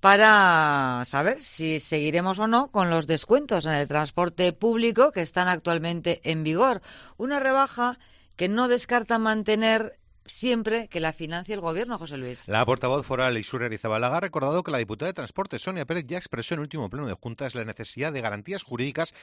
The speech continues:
Speaker 2: para complementar los descuentos, lo que solo puede ocurrir si hay una decisión ya firme en Madrid.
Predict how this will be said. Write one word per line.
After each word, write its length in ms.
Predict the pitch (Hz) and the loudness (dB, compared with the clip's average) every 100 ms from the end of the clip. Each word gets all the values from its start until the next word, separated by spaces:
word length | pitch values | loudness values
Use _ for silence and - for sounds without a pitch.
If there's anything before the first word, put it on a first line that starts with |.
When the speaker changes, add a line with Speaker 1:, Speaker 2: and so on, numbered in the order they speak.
| - - | -18 -8
Speaker 2:
para 180 | 110 | -8
complementar 560 | 117 113 101 107 104 190 | -6 -8 -8 -8 -8 -6
los 200 | 190 117 | -6 -8
descuentos, 520 | 95 - 196 208 98 | -12 -10 -10 -10 -12
lo 80 | 90 | -12
que 100 | 87 | -12
solo 200 | - 101 | -8 -6
puede 160 | 131 170 | -4 -6
ocurrir 340 | 185 139 139 - - | -4 -4 -6 -12 -20
si 180 | - 139 | -10 -6
hay 100 | 143 | -6
una 140 | 139 120 | -8 -10
decisión 460 | 104 95 - 143 | -10 -12 -12 -10
ya 120 | 117 | -10
firme 320 | - 120 123 113 | -8 -8 -6 -8
en 80 | |
Madrid. 360 | 92 92 135 | -8 -4 -2